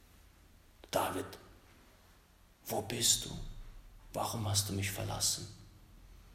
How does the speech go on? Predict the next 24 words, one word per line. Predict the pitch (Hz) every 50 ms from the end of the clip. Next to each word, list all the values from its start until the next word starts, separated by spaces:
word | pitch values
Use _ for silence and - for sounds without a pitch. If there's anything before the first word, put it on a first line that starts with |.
| - - - - - - - - - - - - - - - - - - - - - - - - - - - - - - - - -
Er | - 90
spricht | - - - 139 - -
es | 127 - -
heraus, | 113 107 101 104 104 104 104 104 - - -
er | - -
schreit | - - - 104 110 117 117
es | 107 - -
heraus. | 104 101 104 101 101 - - - - - - - - - - - - - - - - - -
Er | - 123 123 113
spricht | - - - 139 143 143 -
diese | 139 131 123 123
Erlebnisse | 113 113 117 127 139 139 135 123 117 - 117 117
der | 117 120
Gottesferne | 113 - - - 113 - - 117 110 110 110 -
an. | 110 113 117 117 117 117 117 - - - - - - - - - - - - - - - - - - -
Und | 104 104 104 110
die | 110
Frage | 104 107 104 117 123 117 110
nach | 110 110 110
dem, | 113 107 107 107 - - - - -
"Wo, | 110 95 76 87
wo | 101 110 113
Gott, | 117 123 127 127 120 113
wo, | 113 92 64 107